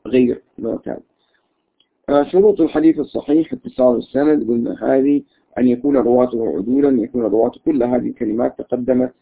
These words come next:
معنا. أنواع الحديث الصحيح: authentic by itself، صحيح لذاته. Authentic by external considerations،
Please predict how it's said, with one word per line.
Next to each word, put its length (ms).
معنا. 800
أنواع 320
الحديث 380
الصحيح: 520
authentic 460
by 460
itself، 380
صحيح 500
لذاته. 720
Authentic 520
by 380
external 640
considerations، 760